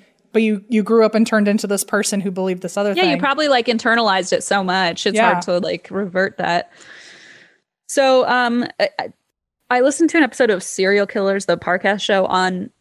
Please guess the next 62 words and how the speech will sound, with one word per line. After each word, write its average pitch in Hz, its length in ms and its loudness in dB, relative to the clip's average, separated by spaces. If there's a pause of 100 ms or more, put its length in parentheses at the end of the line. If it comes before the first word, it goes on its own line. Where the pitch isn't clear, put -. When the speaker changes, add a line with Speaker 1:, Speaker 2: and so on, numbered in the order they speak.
Speaker 2:
it - 100 -10
was 196 120 -6
a 196 40 -6
two-parter, 185 800 -2
and 185 280 -4
they 190 120 2
had, 190 260 -2
like, 180 160 -4
a 202 40 -4
voice 180 260 0
actor 185 280 -2
reading 180 380 -4
a 175 60 -2
lot 175 140 2
of 165 80 -4
his 180 140 -6
quotes, - 640 -4
a 208 60 -8
lot 190 120 0
of 180 60 -8
Berkowitz 180 400 -4 (300)
later 190 260 0
quotes 185 360 -4
describing 190 500 -4
this. 247 240 -2
And 196 160 -6
he 190 400 -6
basically, 214 640 -2
I - 40 -2
mean, 175 140 -6
just - 300 -10
to - 80 -16
paraphrase, 180 560 -2
he 196 100 -6
said 175 240 -4
something 175 300 -6
like, 170 160 -4
"A 170 60 -2
lot 214 160 2
of 269 60 -6
people 226 280 -2
thought 190 200 0
it 185 120 -2
was, 180 220 0
like, 180 140 -2
a, - 120 -6 (320)
a 190 120 -4
really 190 240 -2
fraught 170 480 0
and 190 140 -6
terrible 180 360 -2
reunion, 170 440 -6
but 165 100 -6
it 165 40 -2
was 170 140 -4
actually 170 340 -4
a 170 40 -2
really 165 200 -2
happy 175 400 -4
reunion 196 520 -6
when 180 120 -4
I 175 300 -4